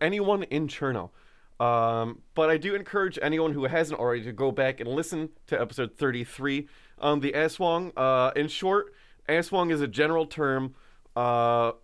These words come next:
for a variety of shape-shifting vampires from the Philippines that sometimes look like tired humans, hunger ghosts, floating dismembered heads with intestines that eat the babies out of pregnant women and steal penises. Um,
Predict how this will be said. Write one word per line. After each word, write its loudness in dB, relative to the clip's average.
for 0
a 0
variety 2
of -4
shape-shifting -4
vampires -2
from -10
the -10
Philippines -6
that -2
sometimes 0
look 0
like -2
tired 0
humans, -4
hunger 0
ghosts, -2
floating 2
dismembered -2
heads -6
with -8
intestines -4
that -2
eat -8
the -8
babies -2
out -2
of -6
pregnant -4
women -4
and -6
steal -4
penises. -8
Um, 0